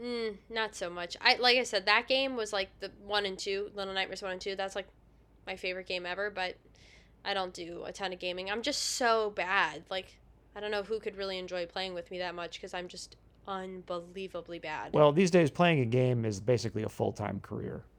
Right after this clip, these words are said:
Speaker 1: Yeah,
Speaker 2: The
Speaker 1: it
Speaker 2: days
Speaker 1: is.
Speaker 2: of, of Donkey Kong and <laughs> Pac-Man are long over.
Speaker 1: Yeah, exactly. <laughs>
Speaker 2: It's a serious time sink, a real investment.
Speaker 1: Exactly. No, for real. Mickey and Ryan the Lion go to interrogate Alton Brown,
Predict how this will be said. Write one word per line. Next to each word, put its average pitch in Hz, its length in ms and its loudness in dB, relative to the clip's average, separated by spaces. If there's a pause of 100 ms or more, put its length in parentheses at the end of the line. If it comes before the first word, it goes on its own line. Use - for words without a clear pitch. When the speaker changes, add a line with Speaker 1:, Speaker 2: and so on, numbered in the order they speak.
(120)
Speaker 1:
Yeah, 180 280 -2
Speaker 2:
The - 80 0
Speaker 1:
it - 40 4
Speaker 2:
days 151 280 10
Speaker 1:
is. 139 60 8
Speaker 2:
of, 120 140 2 (180)
of 120 260 0
Donkey 151 320 10
Kong 135 300 8
and 117 160 0
<laughs> - 0 -
Pac-Man 120 540 4
are 107 100 2
long 110 280 2
over. - 380 -2 (200)
Speaker 1:
Yeah, 254 180 2
exactly. 254 840 2 (140)
<laughs> - 140 -16
Speaker 2:
It's 123 140 -4
a 127 80 4
serious 123 460 4
time 110 300 0
sink, - 360 -6 (160)
a - 60 -6
real 117 240 2
investment. 107 480 -4
Speaker 1:
Exactly. 202 640 -12 (500)
No, 202 160 -2
for 220 180 -8
real. 185 300 -4 (840)
Mickey 381 300 4
and 320 100 2
Ryan 269 220 4
the 226 60 -6
Lion 208 320 2
go 202 140 2
to 196 140 -4
interrogate 220 600 2
Alton 196 280 -2
Brown, 180 400 -2